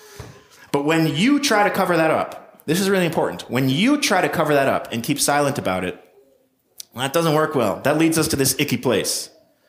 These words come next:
Where sin starts dissolving us from the inside out. Our bones waste away through groaning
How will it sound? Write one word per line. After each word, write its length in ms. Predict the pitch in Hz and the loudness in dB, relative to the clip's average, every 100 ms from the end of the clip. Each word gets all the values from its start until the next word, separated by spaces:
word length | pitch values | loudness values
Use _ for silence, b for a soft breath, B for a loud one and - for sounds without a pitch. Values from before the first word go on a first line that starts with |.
| b b b b b b b b _ _ _ - | b b b b b b b b _ _ _ -4
Where 80 | 110 | 0
sin 400 | - 170 170 123 | 0 2 2 0
starts 340 | - 135 - | 0 0 0
dissolving 560 | 131 120 143 165 160 135 | -2 0 2 2 2 0
us 120 | 127 | 0
from 100 | 131 | 0
the 120 | 131 | 0
inside 300 | 135 131 135 | 0 0 0
out. 140 | 110 | 0
Our 100 | 104 | 0
bones 720 | 107 107 151 170 170 151 139 120 | -2 0 0 2 0 0 0 -2
waste 520 | 117 139 147 143 156 | 0 0 0 -2 -2
away 640 | 151 156 147 123 98 95 - | 0 2 2 0 -2 -6 -8
through 240 | 135 139 | -4 -4
groaning 560 | 123 139 143 143 101 87 | 0 0 2 0 -2 -6